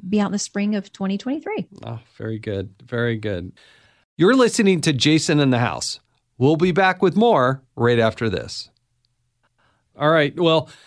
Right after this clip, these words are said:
Speaker 2: I gotta ask you a few rapid questions before we let
Speaker 1: Okay,
Speaker 2: you
Speaker 1: I'll
Speaker 2: out
Speaker 1: try
Speaker 2: the
Speaker 1: to keep it
Speaker 2: door.
Speaker 1: snappy, 'cause you
Speaker 2: Um,
Speaker 1: know when you tell people that on T V and then they give you five-minute answers, I will not do that.
Speaker 2: Yes. I, <laughs> there,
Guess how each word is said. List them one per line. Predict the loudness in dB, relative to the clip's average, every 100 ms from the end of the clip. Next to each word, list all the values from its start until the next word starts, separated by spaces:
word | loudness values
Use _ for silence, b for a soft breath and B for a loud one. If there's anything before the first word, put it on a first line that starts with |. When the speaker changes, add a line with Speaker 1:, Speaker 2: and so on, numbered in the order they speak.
| B B
Speaker 2:
I | -6
gotta | -2 2
ask | 2 0 0
you |
a | -4
few | -2 -2
rapid | 0 -2 -4 -8
questions | -4 -4 -4 -10
before | -14 -14 -8 -2 0
we | 0 0
let | 2 2
Speaker 1:
Okay, | 2 2
Speaker 2:
you |
Speaker 1:
I'll | 0
Speaker 2:
out | 0
Speaker 1:
try | 0
Speaker 2:
the | 0
Speaker 1:
to | 2
keep | 4
it |
Speaker 2:
door. | 4 2
Speaker 1:
snappy, | 2 0 0 0 2
'cause | 2
you | 2
Speaker 2:
Um, | 2
Speaker 1:
know | 4
when | 4
you | 2
tell | 2 0 0
people | 0 0 0
that | 0 -2
on | -4
T | -4 -2
V | 0 0
and | 0
then | 0
they | -2
give | -2 -4
you | -2
five-minute | -2 -2 -2 -2 -2
answers, | -4 -4 -8 -6
I | -4
will | -4
not | -6
do | -6 -8
that. | -8 -8
Speaker 2:
Yes. | -8 -6 -8 -12 -18 -16
I, | -10 -6
<laughs> |
there, | 0 2 4 4 2 0 -2